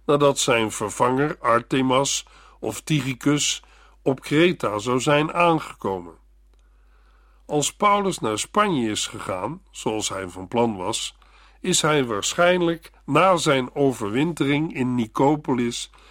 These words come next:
met Titus naar deze westelijke provincie vertrokken. Volgens de vroegchristelijke traditie is Paulus inderdaad naar Spanje gegaan.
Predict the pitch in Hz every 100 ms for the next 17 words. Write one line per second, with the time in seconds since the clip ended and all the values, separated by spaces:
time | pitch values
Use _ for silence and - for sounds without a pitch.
0 | - _ - 127 - 220 196 180 170 -
1 | 127 123 123 123 113 104 156 - 135 127
2 | - 104 120 117 123 127 123 123 117 120
3 | - 104 95 87 78 _ _ _ _ _
4 | _ _ _ _ _ _ - 202 214 175
5 | 170 - 147 156 208 - - 180 165 -
6 | 139 131 120 113 123 117 151 190 - 117
7 | 110 - - 151 135 123 - - 175 135
8 | 131 151 208 139 - 113 110 - 190 165
9 | 110 87 95 104 90 85